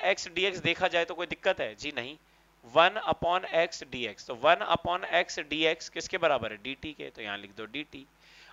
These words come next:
और log x किसके बराबर था? टी के, तो ये रहा टी। इसके ऊपर square है तो इसके ऊपर भी square होगा, कर दो integration। तो integration क्या होगा? Power one one ऐड करते रहो।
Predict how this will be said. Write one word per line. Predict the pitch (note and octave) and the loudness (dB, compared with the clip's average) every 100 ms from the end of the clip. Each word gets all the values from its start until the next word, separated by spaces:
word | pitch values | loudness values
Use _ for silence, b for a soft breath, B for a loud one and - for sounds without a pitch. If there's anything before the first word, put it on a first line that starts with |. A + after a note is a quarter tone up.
| B | B
और | D3+ D3 | 4 8
log | D#3 E3 | 6 6
x | - | 0
किसके | F#3+ G3+ | -4 0
बराबर | G3 F3+ F3 | 4 4 4
था? | F3+ | -2
टी | - G#3+ | -2 -4
के, | G3+ F#3 | -2 -4
तो | F3+ B2 | -4 -6
ये | G#2+ | -4
रहा | A2+ | -4
टी। | A#2+ E3 D#3 _ b b b - | -6 -8 -10 _ b b b -10
इसके | D#3 - | -6 0
ऊपर | G#3 - G#3 | 0 2 2
square | G#3 G#3 F3 | 4 4 4
है | |
तो | C#3+ | 2
इसके | A2 - | -6 -8
ऊपर | C#3 D3+ | -6 -6
भी | D3 D3+ | -6 -8
square | - C#3+ | -2 -2
होगा, | C#3 C3 | -2 -6
कर | - B2 | -4 0
दो | C3+ | 2
integration। | D3+ D#3 D#3 D3 D3 C#3 _ b b b - | 0 -2 -6 -6 -8 -12 _ b b b -10
तो | C3 | -8
integration | C#3 D#3+ E3 F3 | -4 -2 -2 -2
क्या | D#3 E3 | 2 2
होगा? | B2+ G2 - _ _ _ - | 2 -4 -10 _ _ _ 4
Power | C3 C#3 D3 | 6 6 4
one | C3 B2 | 0 -2
one | C#3 D#3+ | -6 -4
ऐड | - A2+ A2 | -2 -2 -4
करते | G#2 - G#2 | -16 -18 -20
रहो। | G2 | -20